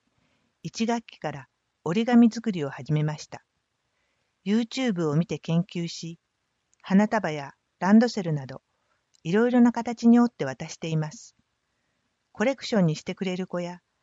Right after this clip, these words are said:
新しい形をリクエストしてくれる子がいたりして、少しでも学校に来る楽しみになっていれば嬉しいです。問い合わせ、山本古見線。電話、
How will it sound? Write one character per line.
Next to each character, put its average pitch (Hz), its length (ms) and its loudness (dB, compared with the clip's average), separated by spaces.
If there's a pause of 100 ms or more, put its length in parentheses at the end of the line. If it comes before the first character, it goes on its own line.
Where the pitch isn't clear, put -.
(200)
新 226 360 -4
し 247 180 -6
い 220 40 -2
形 170 400 -8
を 160 100 -2
リ 160 140 -6
ク 233 160 -2
エ 247 80 0
ス - 100 -14
ト 165 80 -6
し - 80 -10
て 156 100 -10
く - 120 -12
れ 175 80 -6
る 180 100 -6
子 185 120 -8
が 180 120 -8
い 180 80 -8
た 202 140 -8
り 165 80 -8
し - 120 -14
て、 147 180 -16 (560)
少 - 300 -6
し - 100 -12
で 196 120 0
も 156 100 2
学 143 260 -10
校 220 180 2
に 220 120 6
来 240 100 -6
る 214 140 -4
楽 185 200 0
し 226 140 2
み 214 100 8
に 156 120 2
な 180 120 -2
っ - 40 -6
て - 180 -10
い 156 60 -8
れ 147 100 -8
ば 127 120 -14
嬉 151 280 -10
し 202 160 -4
い 165 40 -6
で 135 120 -12
す。 - 260 -20 (1080)
問 247 220 -2
い 247 80 0
合 233 60 0
わ 233 120 -4
せ、 - 280 -8 (480)
山 208 240 6
本 233 240 4
古 233 180 2
見 208 80 8
線。 123 340 -6 (760)
電 185 240 4
話、 185 180 -2